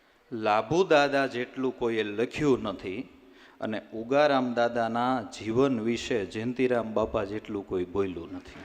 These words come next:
સુરતમાં ત્રેવીસ રાત્રિ ઉગમેશ્વર જીવન ચરિત્ર કર્યું હતું. બે હજાર બારમાં દસ દિવસ, બે હજાર ચૌદમાં નવ દિવસ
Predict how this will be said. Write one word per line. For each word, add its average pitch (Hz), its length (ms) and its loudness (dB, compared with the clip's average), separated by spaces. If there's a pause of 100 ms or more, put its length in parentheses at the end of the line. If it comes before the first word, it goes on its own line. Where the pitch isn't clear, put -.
(4000)
સુરતમાં 127 1400 2 (360)
ત્રેવીસ 185 680 4
રાત્રિ 143 640 2
ઉગમેશ્વર 151 760 0
જીવન 127 320 2
ચરિત્ર 120 480 -2
કર્યું 131 320 2
હતું. - 180 -8 (640)
બે 123 280 4
હજાર 123 340 2
બારમાં 117 540 4
દસ 131 320 0
દિવસ, 147 500 -2 (480)
બે 127 200 2
હજાર 123 280 0
ચૌદમાં 123 480 -2
નવ 127 340 2
દિવસ 160 520 4